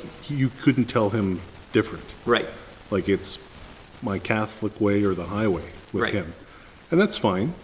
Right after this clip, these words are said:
Speaker 2: Mm-hmm.
Speaker 1: 'cause he's still doing good. I
Speaker 2: Right.
Speaker 1: mean, he's a police officer as well, so.
Speaker 2: Yep.
Speaker 1: And, and he's kicking demons out <laughs>
Speaker 2: Yeah.
Speaker 1: in his spare time,
Speaker 2: Well, it,
Speaker 1: right?
Speaker 2: it shows you that,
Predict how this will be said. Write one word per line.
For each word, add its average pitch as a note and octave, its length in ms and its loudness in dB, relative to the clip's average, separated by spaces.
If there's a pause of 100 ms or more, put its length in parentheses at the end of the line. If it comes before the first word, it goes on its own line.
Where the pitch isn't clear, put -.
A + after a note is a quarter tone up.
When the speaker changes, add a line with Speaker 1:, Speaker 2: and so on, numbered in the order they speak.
Speaker 2:
Mm-hmm. C3+ 160 -2
Speaker 1:
'cause B2 120 6
he's D3+ 120 6
still E3 140 8
doing A#2 420 6 (320)
good. F2+ 220 -2 (380)
I - 60 -2
Speaker 2:
Right. - 80 4
Speaker 1:
mean, B2 40 8
he's G#2+ 120 6
a A2 40 4
police A#2+ 260 4
officer F#2 300 0
as E2+ 100 -4
well, F2+ 220 -4
so. F2+ 320 -4 (440)
Speaker 2:
Yep. F3 140 -2 (260)
Speaker 1:
And, F2 260 0 (100)
and G#2 100 2
he's F2 140 0 (140)
kicking F#2+ 260 -2
demons F2+ 380 0
out E2+ 180 -2 (240)
<laughs> - 640 0
Speaker 2:
Yeah. E3+ 320 8
Speaker 1:
in G3+ 100 12
his E3 140 12
spare D#3 240 12
time, D3+ 400 10 (100)
Speaker 2:
Well, D#3 280 6
it, D#3 40 4
Speaker 1:
right? C3+ 260 10
Speaker 2:
it C3+ 180 0
shows C#3+ 360 4
you G#2 160 4
that, G2 220 2